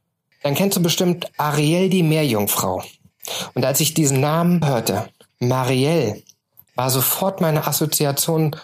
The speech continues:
zu dieser Meerjungfrau da. Also ein absolutes Kindheitserlebnis. Und das war meine Gedankenstütze. Das heißt, ich konnte mich sofort an ihren Namen erinnern. Und das zum Beispiel ist eine Eselsbrücke. Tipp Nummer zwei ist,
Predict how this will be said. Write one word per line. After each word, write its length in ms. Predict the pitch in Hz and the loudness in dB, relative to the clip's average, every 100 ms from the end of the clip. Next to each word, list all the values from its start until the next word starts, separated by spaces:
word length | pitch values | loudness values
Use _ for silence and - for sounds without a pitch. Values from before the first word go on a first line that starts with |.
| - | -8
zu 280 | - - 180 | -4 0 0
dieser 280 | 147 131 | 2 0
Meerjungfrau 720 | 131 143 165 135 110 - 107 | 0 2 2 2 0 0 0
da. 320 | 110 113 165 - _ - - _ _ _ | 0 0 -2 -4 _ -20 -20 _ _ _
Also 220 | - 120 - | -4 -2 0
ein 300 | 127 127 - | 0 -2 -2
absolutes 760 | 156 - - 156 147 143 - | -2 0 2 2 2 0 -2
Kindheitserlebnis. 1300 | - 208 208 123 117 - 113 113 123 123 165 190 - - - - | -2 0 0 -2 -2 -2 0 0 0 0 0 0 -2 -6 -12 -6
Und 140 | 131 | -2
das 200 | 156 - | 0 0
war 160 | 165 160 | 0 0
meine 360 | 147 147 151 | 2 2 0
Gedankenstütze. 800 | 135 131 131 131 113 - - 104 | 0 0 0 -2 -2 -2 -2 -2
Das 220 | 123 120 | 0 0
heißt, 340 | 139 165 - - _ _ | 0 0 0 -4 _ _
ich 220 | 147 - - | -4 -4 -4
konnte 320 | - 170 165 | 0 0 2
mich 160 | 143 | 0
sofort 380 | - 143 - 165 | 0 0 -2 0
an 120 | - | 2
ihren 160 | 156 143 | 2 2
Namen 220 | 147 147 | 2 2
erinnern. 420 | 139 110 104 98 101 - _ _ _ _ | 0 0 -2 -4 -8 -18 _ _ _ _
Und 140 | 123 120 | -4 -4
das 260 | 147 - | -2 0
zum 120 | - | 0
Beispiel 300 | 147 143 - | 0 0 -2
ist 120 | 143 139 | 0 0
eine 180 | 127 110 | 0 0
Eselsbrücke. 680 | 117 90 92 - - - - - _ _ _ _ _ _ _ _ _ _ - | 0 -2 -6 -10 -10 -10 -12 -14 _ _ _ _ _ _ _ _ _ _ -8
Tipp 200 | - 208 | -4 0
Nummer 240 | 208 202 190 | 2 2 0
zwei 360 | - 190 185 | 0 0 0
ist, 480 | 85 107 - - - | 0 0 0 -2 -8